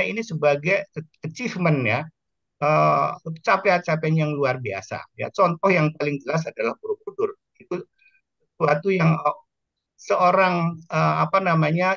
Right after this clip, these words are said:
India sendiri, uh, tidak bisa mem-, mem-, mengidentifikasi ini, uh, di India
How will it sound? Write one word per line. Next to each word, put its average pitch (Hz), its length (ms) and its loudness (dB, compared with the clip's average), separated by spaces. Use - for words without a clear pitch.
India 156 400 4
sendiri, 139 400 -4
uh, 147 240 2
tidak 180 320 -6
bisa 127 400 -2
mem-, 143 320 -2
mem-, 151 240 0
mengidentifikasi 156 1300 -2
ini, 180 160 -8
uh, 165 160 -2
di 160 240 -2
India 185 400 4